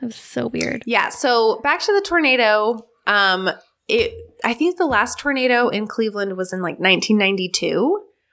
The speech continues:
Speaker 2: Um, and it was pretty crazy that it, that it happened here. So it touched, I don't, I can't remember the details. I really should have looked it up before. There's been, you know,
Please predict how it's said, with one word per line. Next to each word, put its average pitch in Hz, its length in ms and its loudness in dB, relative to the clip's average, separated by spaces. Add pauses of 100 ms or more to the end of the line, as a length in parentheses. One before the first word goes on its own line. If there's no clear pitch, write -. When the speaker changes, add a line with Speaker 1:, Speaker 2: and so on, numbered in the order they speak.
(440)
Speaker 2:
Um, 185 480 2 (160)
and 190 720 2 (600)
it 214 320 2
was 190 580 4 (140)
pretty 294 300 0
crazy 233 640 -4 (100)
that 196 120 2
it, 165 200 2 (420)
that 180 140 -2
it 170 60 -4
happened - 400 -4
here. - 200 -8
So 214 400 0 (200)
it 214 160 2
touched, - 360 2
I 294 100 2
don't, 403 240 2
I 330 60 2
can't 320 80 -4 (180)
remember 359 160 4
the - 60 4
details. 196 560 0
I 190 80 2
really 208 240 0
should 196 160 -2
have 185 100 -4
looked 180 220 -4
it 175 80 -6
up 170 160 -4
before. 165 760 -2
There's 208 220 6
been, 175 160 4
you 170 100 0
know, - 240 0